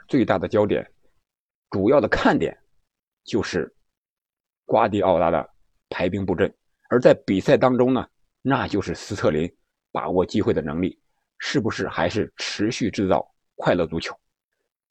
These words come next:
然后我们把主要的话题都放在曼联这边，毕竟曼联是主队。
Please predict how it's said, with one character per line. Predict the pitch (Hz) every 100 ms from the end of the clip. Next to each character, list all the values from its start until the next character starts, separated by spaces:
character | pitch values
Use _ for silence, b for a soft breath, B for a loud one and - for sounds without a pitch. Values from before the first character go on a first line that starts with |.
| _ _ _ _ -
然 | 104
后 | 117
我 | 98
们 | 90 101
把 | 98
主 | - 101 85
要 | 123
的 | -
话 | 110
题 | 90 - 76
都 | - 92 95
放 | - 117
在 | 85 73 64 - _ _ -
曼 | 170 113
联 | 85 107
这 | 113
边， | - - _ _
毕 | - 107
竟 | 123 104 _ _ -
曼 | 113 85
联 | 80
是 | 101
主 | 98 73
队。 | - 90